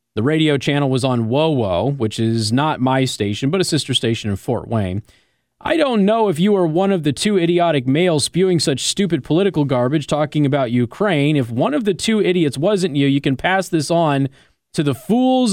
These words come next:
that were speaking on air," whom I have no idea who is speaking on air. "I write, I will write as if you were one of them."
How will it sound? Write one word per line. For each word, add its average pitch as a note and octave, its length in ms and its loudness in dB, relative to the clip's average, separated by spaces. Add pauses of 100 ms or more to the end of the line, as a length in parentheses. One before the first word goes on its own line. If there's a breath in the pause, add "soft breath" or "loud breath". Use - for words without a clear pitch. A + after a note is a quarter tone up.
that F3 180 0
were F3+ 160 2
speaking G#3+ 640 0
on F3+ 300 0
air," D3 300 0
whom A2+ 180 0
I G#2 100 0
have F#2 160 -4
no G2 160 0
idea D2+ 380 -6
who D#2 100 -12
is B1 140 -12
speaking A1 420 -16
on A#1 160 -20
air. C2 180 -18 (1400)
"I B2+ 160 2
write, F#3 580 -2 (500)
I C#3 160 0
will C3+ 220 0
write F3+ 320 0
as D#3+ 300 0
if A#3+ 280 0
you E3 200 0
were F#3+ 200 2
one E3+ 280 0
of C3+ 160 -2
them." E2 240 -10